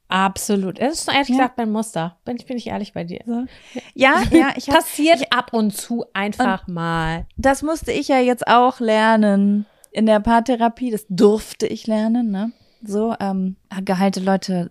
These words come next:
Speaker 2: dürfen ja nur noch. Ähm, ich
Speaker 1: Mhm.
Speaker 2: durfte in der, äh, Therapie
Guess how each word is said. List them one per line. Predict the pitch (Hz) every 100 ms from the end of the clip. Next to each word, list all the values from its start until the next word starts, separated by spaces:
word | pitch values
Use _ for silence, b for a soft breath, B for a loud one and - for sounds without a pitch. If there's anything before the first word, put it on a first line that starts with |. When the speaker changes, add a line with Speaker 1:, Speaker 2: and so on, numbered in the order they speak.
| -
Speaker 2:
dürfen | 180 190 196 208
ja | 202
nur | 208
noch. | 220 233 - B B B B
Ähm, | 202 208 196
ich |
Speaker 1:
Mhm. | 190
Speaker 2:
durfte | 226 233 156 226 226 -
in | 214 214
der, | 208 202 202
äh, | 208
Therapie | - 208 196 196 214 202 202